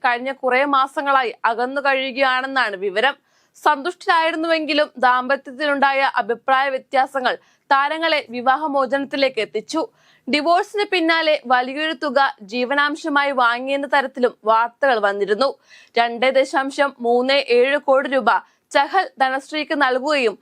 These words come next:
വിവാഹമോചനത്തിന് പിന്നാലെ ബാക്കി തുക കൂടി ഭാര്യയ്ക്ക് നൽകുമെന്ന ധാരണയിലാണ് വിവാഹമോചനം അനുവദിച്ചിരിക്കുന്നത്. അതേസമയം അറുപത് കോടിയോളം ജീവനാംശമായി ധനശ്രീ വാങ്ങിക്കാൻ ശ്രമിച്ചതായിട്ടും ചില പ്രചരണമുണ്ടായിരുന്നു.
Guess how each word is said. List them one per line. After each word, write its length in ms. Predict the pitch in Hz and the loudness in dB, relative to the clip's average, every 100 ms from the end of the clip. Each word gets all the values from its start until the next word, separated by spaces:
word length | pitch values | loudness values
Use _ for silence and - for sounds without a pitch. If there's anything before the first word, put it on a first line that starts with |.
| _ - | _ -4
വിവാഹമോചനത്തിന് 1000 | 254 247 254 294 277 277 269 277 - 262 269 | 0 2 2 0 2 0 0 -2 -4 -8 -6
പിന്നാലെ 420 | 262 262 269 262 254 208 | -2 0 0 0 -4 0
ബാക്കി 300 | 233 240 - 254 | 0 0 -6 -10
തുക 120 | 285 277 | -2 0
കൂടി 200 | 277 269 254 220 | 0 -2 -4 0
ഭാര്യയ്ക്ക് 420 | 226 233 254 262 262 | 2 2 -2 -6 -2
നൽകുമെന്ന 460 | 233 233 262 262 269 247 | -2 -2 -4 -2 0 0
ധാരണയിലാണ് 680 | 233 247 262 262 240 220 175 _ _ - | 0 -2 -4 0 0 -2 -6 _ _ -6
വിവാഹമോചനം 800 | 254 277 311 302 285 277 269 226 - 226 | -2 0 0 0 0 -2 -2 -2 -2 -4
അനുവദിച്ചിരിക്കുന്നത്. 880 | 233 254 220 208 294 214 220 226 285 _ _ _ - | 0 -2 -4 -12 -10 -6 -2 0 -2 _ _ _ 0
അതേസമയം 680 | 277 269 392 403 403 349 339 - 269 | 0 2 -2 0 2 2 0 2 2
അറുപത് 360 | 277 277 339 370 | 2 0 -2 2
കോടിയോളം 480 | 311 311 320 302 302 247 | 2 2 2 2 0 -4
ജീവനാംശമായി 800 | 214 262 277 294 320 339 294 277 - 233 | -2 0 2 2 -2 -4 0 0 0 -2
ധനശ്രീ 380 | 240 254 285 302 277 | -2 -6 -4 0 2
വാങ്ങിക്കാൻ 420 | 247 262 262 294 302 | 2 -2 -2 -4 -2
ശ്രമിച്ചതായിട്ടും 720 | 277 262 262 285 269 277 247 - - | -4 -4 0 0 0 -2 -4 -4 -8
ചില 140 | 226 254 | -2 0
പ്രചരണമുണ്ടായിരുന്നു. 1040 | 233 226 254 277 240 196 196 202 202 226 | 0 0 0 0 -2 0 0 0 -2 -2